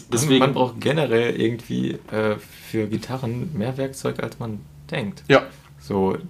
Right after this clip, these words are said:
Speaker 2: weil du kannst nicht alles mit dem Schraubenzieher machen.
Speaker 1: Wär geil, aber nein. Also du kannst viel schon mit dem Schraubenzieher machen, aber auch nicht so, aber
Speaker 2: Ja.
Speaker 1: so viel eigentlich auch nicht. Nee, Sattel ist schon wirklich, ähm, macht es nicht. Und da geht's dann auch natürlich um Ästhetik, den noch zu verrunden,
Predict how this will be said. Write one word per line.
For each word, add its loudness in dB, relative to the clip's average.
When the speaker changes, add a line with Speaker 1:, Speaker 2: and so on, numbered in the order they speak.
Speaker 2:
weil -2
du -14
kannst -2
nicht 0
alles 2
mit -4
dem -4
Schraubenzieher 0
machen. -4
Speaker 1:
Wär 0
geil, 4
aber 6
nein. 2
Also 8
du -2
kannst 6
viel 8
schon 6
mit 2
dem -4
Schraubenzieher 6
machen, 6
aber 8
auch 4
nicht -4
so, 0
aber 4
Speaker 2:
Ja. 4
Speaker 1:
so 0
viel 0
eigentlich 0
auch -2
nicht. -12
Nee, 8
Sattel 6
ist 4
schon 6
wirklich, 4
ähm, 4
macht 4
es -6
nicht. -4
Und -2
da 8
geht's 6
dann 6
auch 8
natürlich 2
um -4
Ästhetik, 4
den 4
noch 4
zu -4
verrunden, 2